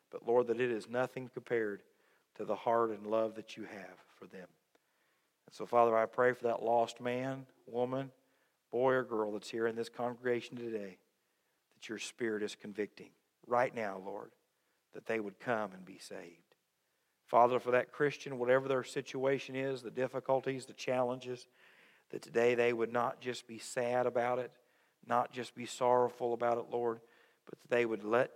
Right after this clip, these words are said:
your Spirit do amazing things. And third and finally, Lord, I just pray that you'd help us to stay humble. Lord, help us to stay humble and gracious in the victories. Lord, that it, you get all the credit and that we never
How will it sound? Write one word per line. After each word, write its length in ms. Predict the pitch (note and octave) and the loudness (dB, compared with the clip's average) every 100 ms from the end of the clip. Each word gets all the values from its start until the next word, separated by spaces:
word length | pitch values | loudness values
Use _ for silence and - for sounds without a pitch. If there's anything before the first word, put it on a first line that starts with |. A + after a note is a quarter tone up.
| - | -8
your 220 | A#2 B2+ | -2 -2
Spirit 600 | B2 - - G#2+ G2 - - _ _ _ _ _ _ _ - | -4 -8 -4 -2 -4 -10 -20 _ _ _ _ _ _ _ -8
do 160 | G#2+ | -6
amazing 540 | G2 G2 G#2 G2 G#2+ G#2+ | -6 -6 -8 -8 -12 -14
things. 520 | G2 F2+ - _ - _ _ _ _ _ _ _ - | -14 -16 -18 _ -20 _ _ _ _ _ _ _ -18
And 120 | G#2 | -6
third 260 | A#2 A#2 A#2+ | 2 2 2
and 100 | A2+ | -2
finally, 340 | A#2 A2+ A2 | 0 0 0
Lord, 180 | G#2+ G#2+ | -2 -4
I 100 | A2 | -6
just 220 | A2 - | -8 -10
pray 160 | - A#2 | -2 0
that 180 | A#2 - | 0 -6
you'd 100 | A2 | -4
help 240 | B2 A#2+ | -4 -2
us 120 | B2 | -6
to 120 | - - | -10 -10
stay 200 | B2+ A#2+ | -8 -6
humble. 460 | A#2 G#2+ G2 F#2 _ _ _ _ _ _ _ _ - | -8 -10 -12 -20 _ _ _ _ _ _ _ _ -2
Lord, 160 | A#2+ | 2
help 220 | B2 B2+ | 4 4
us 120 | C3+ - | 2 -8
to 60 | |
stay 200 | - A#2+ | -6 -6
humble 400 | G#2+ C3 C3+ C#3+ | -2 -2 -2 -4
and 180 | A#2+ G#2 | -6 -6
gracious 460 | A#2+ C3 C3 C#3 - | 0 0 -2 -10 -10
in 160 | C#3+ | -8
the 80 | C3+ | -6
victories. 720 | B2 A2+ - G2+ G#2 G2 - _ _ _ _ _ _ _ _ _ _ - | -4 -4 -4 -10 -10 -12 -20 _ _ _ _ _ _ _ _ _ _ -2
Lord, 260 | A#2 A#2+ | 2 2
that 100 | A2 | 0
it, 140 | A2+ G#2+ | -4 -6
you 180 | A2+ B2+ | -10 -4
get 180 | B2+ - | -2 -2
all 320 | A2+ A#2 A#2 | 0 0 0
the 80 | A#2 | -4
credit 460 | - A2 G2 G2+ _ _ _ _ _ _ _ _ _ - | -6 -8 -8 -12 _ _ _ _ _ _ _ _ _ -10
and 80 | A#2+ | -4
that 120 | A#2 | -2
we 120 | A2+ | -2
never 500 | A2 A2+ A2+ G2+ F#2 | -2 -2 -2 -4 -12